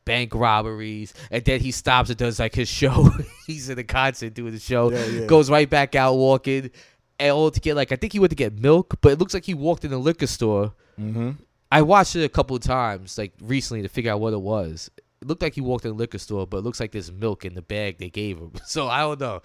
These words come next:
Speaker 2: Yeah.
Speaker 1: People at home, help me out. What did he get at the store? <laughs> But on the way back, it gets worse. It's, like, all kinds of crazy shit going on. Like, it's pretty much people <laughs> dying, and he's just walking, spitting at the camera.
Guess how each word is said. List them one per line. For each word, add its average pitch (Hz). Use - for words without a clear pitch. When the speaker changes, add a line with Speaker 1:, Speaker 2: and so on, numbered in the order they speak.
Speaker 2:
Yeah. 107
Speaker 1:
People 175
at 156
home, 143
help 123
me 131
out. 101
What 120
did 139
he 151
get 131
at 117
the 117
store? 98
<laughs> -
But 139
on 131
the 131
way 143
back, 135
it 139
gets 120
worse. 107
It's, -
like, 120
all 131
kinds 127
of 117
crazy 127
shit -
going 107
on. 95
Like, 98
it's 123
pretty 143
much 123
people 127
<laughs> 92
dying, -
and 127
he's 151
just 135
walking, 139
spitting 123
at 117
the 117
camera. 120